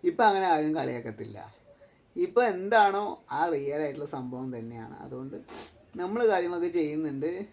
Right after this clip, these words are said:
എല്ലാ സംഭവങ്ങളും സെറ്റാണ്, എല്ലാം ഉണ്ട്. ഒരാളിപ്പോൾ കളിയാക്കത്തില്ല, ആ കളിയാക്കലൊക്കെ നിർത്തി, അതൊക്കെ പണ്ടായിരുന്നു. ഈ വീഡിയോ എന്തിന്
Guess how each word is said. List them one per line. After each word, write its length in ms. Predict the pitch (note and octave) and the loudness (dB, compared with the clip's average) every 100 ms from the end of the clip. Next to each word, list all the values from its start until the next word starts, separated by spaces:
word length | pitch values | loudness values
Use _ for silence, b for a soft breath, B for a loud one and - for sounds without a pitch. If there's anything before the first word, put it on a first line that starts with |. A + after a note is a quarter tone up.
| - | -12
എല്ലാ 280 | C#3+ C#3 D3+ | -10 -6 -6
സംഭവങ്ങളും 500 | D3+ B2+ B2+ B2+ C#3 | -6 -8 -8 -8 -10
സെറ്റാണ്, 520 | A#2+ - C#3 A#2 B2+ - | -12 -10 -10 -10 -10 -14
എല്ലാം 320 | C#3 B2+ C3+ | -14 -12 -10
ഉണ്ട്. 240 | A2 G#2 F3+ G#3+ b b - | -10 -10 -12 -14 b b -4
ഒരാളിപ്പോൾ 600 | G#3+ A3 D#3 C#3+ C#3 C3+ | 0 2 0 -2 -6 -10
കളിയാക്കത്തില്ല, 600 | C3 A#2+ A2+ A2 - G#2+ - | -10 -10 -12 -14 -16 -14 -12
ആ 100 | F3+ - | -12 -10
കളിയാക്കലൊക്കെ 560 | B2 B2 A#2 A#2+ A#2 C3 | -10 -10 -10 -12 -12 -12
നിർത്തി, 400 | A#2 G#2 G#2 A2+ - - _ _ _ | -10 -12 -14 -16 -16 -20 _ _ _
അതൊക്കെ 360 | B2 C3 C3 C3+ C3+ C3 | -16 -16 -14 -18 -14 -10
പണ്ടായിരുന്നു. 600 | C3 C3 A2+ G#2+ G2+ - | -6 -6 -8 -10 -14 -16
ഈ 80 | B3 A#3 | -12 -10
വീഡിയോ 460 | F#3+ G3 G#3+ A3 F3 E3+ E3+ | -6 -2 4 8 6 6 0
എന്തിന് 380 | F#3 G3 G#3+ | 0 -4 -4